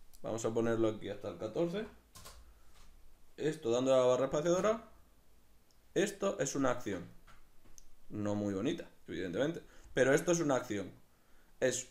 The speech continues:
un, una animación que tiene un principio y un fin, y el principio y el fin se superponen.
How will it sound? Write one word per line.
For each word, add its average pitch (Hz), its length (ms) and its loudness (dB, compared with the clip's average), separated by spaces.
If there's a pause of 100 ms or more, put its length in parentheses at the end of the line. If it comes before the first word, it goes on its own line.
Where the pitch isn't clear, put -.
un, 135 720 2 (1000)
una 135 720 6 (100)
animación 147 480 4
que 160 100 -2
tiene 123 360 0
un 131 120 -2
principio 143 420 -2
y - 100 4
un 165 60 0
fin, 185 240 -2
y 143 40 2
el 120 120 0
principio 127 440 2
y - 20 6
el 117 120 2
fin 151 260 0
se 160 140 -4
superponen. 104 760 -4